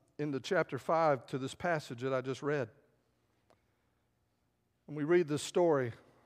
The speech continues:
about Levi and how the religious leaders began to really ask some serious questions.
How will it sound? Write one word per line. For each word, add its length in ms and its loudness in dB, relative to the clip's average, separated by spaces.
about 360 0
Levi 400 2
and 120 -6
how 160 2
the 80 2
religious 440 -2
leaders 580 -4
began 300 -2
to 80 -2
really 320 2
ask 220 0
some 120 -10
serious 400 -4
questions. 520 -8